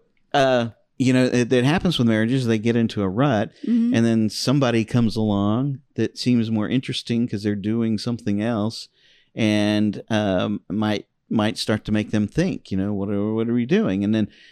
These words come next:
Speaker 1: that can be upsetting to a partner, even if an affair doesn't happen, but that somebody else decides they wanna do something else. Let's try something else because they learned it from someone else.
Speaker 2: Oh.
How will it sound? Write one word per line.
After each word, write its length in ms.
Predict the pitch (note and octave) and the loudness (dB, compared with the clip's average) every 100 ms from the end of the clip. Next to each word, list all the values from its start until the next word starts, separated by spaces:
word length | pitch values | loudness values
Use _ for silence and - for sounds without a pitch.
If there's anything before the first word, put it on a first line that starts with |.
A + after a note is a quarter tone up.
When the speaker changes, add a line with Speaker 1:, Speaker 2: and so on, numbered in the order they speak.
| _ | _
Speaker 1:
that 180 | C3+ - | -2 0
can 140 | E3+ | 0
be 140 | B2+ | 2
upsetting 480 | A2+ - C#3+ B2+ B2 | 2 0 0 2 0
to 140 | A#2 A#2 | 2 -2
a 60 | |
partner, 540 | - D3+ F#3 B2+ A#2 A2+ | 0 -2 -2 0 0 0
even 260 | D3+ G#3 | 0 0
if 140 | G#3 D3 | 0 0
an 80 | |
affair 320 | C3 G#2 D3 B2+ | -2 -2 -2 0
doesn't 280 | A#2+ G#2 | 0 0
happen, 520 | F#2 D#3 B3+ - A2 G#2+ | -4 -4 -4 -2 0 0
but 160 | A2 | -2
that 160 | A2 G#2+ | -2 -4
somebody 400 | B2+ C3 A#2 G#2+ | -4 -2 0 0
else 300 | A#2+ B2+ - | -2 -2 -6
decides 540 | G#2+ - A#2 G#2+ G2+ _ _ _ _ | -10 -4 -2 0 -4 _ _ _ _
they 160 | B2+ B2 | 2 4
wanna 260 | B2 B2 | 4 2
do 460 | A2 A#2+ C#3+ E3+ B2+ | 2 4 6 6 2
something 480 | - G#2 F#2+ F#2+ E2+ | 0 -2 0 -2 -2
else. 320 | - - - | -6 -12 -6
Let's 180 | A#2+ - | -6 -4
try 340 | - C#3 D3 | -2 0 0
something 420 | C#3 B2 - G#2 | 0 -4 -2 -2
else 200 | G#2 F#2+ | 0 -2
because 280 | - F#2+ F#2+ | -6 -6 -4
they 140 | G#2 G2 | 0 0
learned 340 | G#2+ A#2 G#2+ | 0 0 0
it 140 | G#2 | -4
from 240 | _ G#2 G2 | _ -4 -4
someone 440 | - C3+ A#2+ E2+ | -2 0 0 -2
else. 400 | C#2 B1 - - - | -4 -8 -14 -12 -2
Speaker 2:
Oh. 420 | F#3 F3+ F3 | 0 2 0